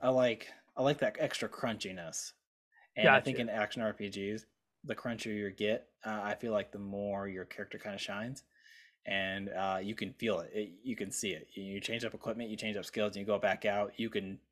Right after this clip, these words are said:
Speaker 1: s-, literally, you can in-, almost instantaneously see the difference depending on the game. I know Diablo three is very, very,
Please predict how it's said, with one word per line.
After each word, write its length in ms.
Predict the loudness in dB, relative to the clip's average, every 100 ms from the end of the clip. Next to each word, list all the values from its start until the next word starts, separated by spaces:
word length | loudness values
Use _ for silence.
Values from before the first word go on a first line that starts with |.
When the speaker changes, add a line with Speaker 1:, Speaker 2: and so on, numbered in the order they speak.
| -20 -12
Speaker 1:
s-, 180 | -12 -4
literally, 380 | 4 6 6 4
you 60 | 4
can 180 | 2 0
in-, 180 | 0
almost 280 | 2 0 0
instantaneously 1000 | -2 -8 -10 -14 -14 _ -8 -6 -6 -8
see 240 | -8 -6 -6
the 100 | -6
difference 320 | -8 -10 -12
depending 340 | -10 -12 -12
on 80 | -12
the 60 | -12
game. 200 | -12 -10
I 60 |
know 120 | -8
Diablo 320 | 0 2 4 2
three 260 | 0 0
is 100 | -2
very, 300 | -2 2 2
very, 420 | 2 -2 -4 -6